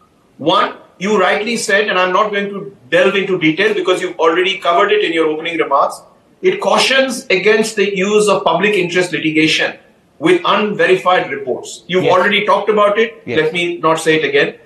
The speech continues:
Speaker 1: It dismisses any hints about the reports emanating in the past on the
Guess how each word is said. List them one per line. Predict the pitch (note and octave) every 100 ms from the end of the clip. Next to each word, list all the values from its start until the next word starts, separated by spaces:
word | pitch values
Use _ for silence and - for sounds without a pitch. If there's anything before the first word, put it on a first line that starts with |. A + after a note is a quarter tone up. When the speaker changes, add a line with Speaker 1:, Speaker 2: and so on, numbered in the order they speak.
| _ -
Speaker 1:
It | F#3+ E3+
dismisses | G3+ G#3 G#3+ A#3 A#3 B3 A#3+ - - _ _ _
any | F#3 G#3+ C4 G#3+
hints | - G#3+ A#3 G3+ - -
about | F3+ F3 F3 G3 G#3 - - _ _
the | F3 F#3
reports | F3+ - G3 A#3 - - _ _ _ - D#3+
emanating | F#3 G#3+ G#3+ A#3+
in | G#3+
the | G3
past | G3+ E3+ F#3+ - - - -
on | E3+ F3+ F3+
the | G3 B3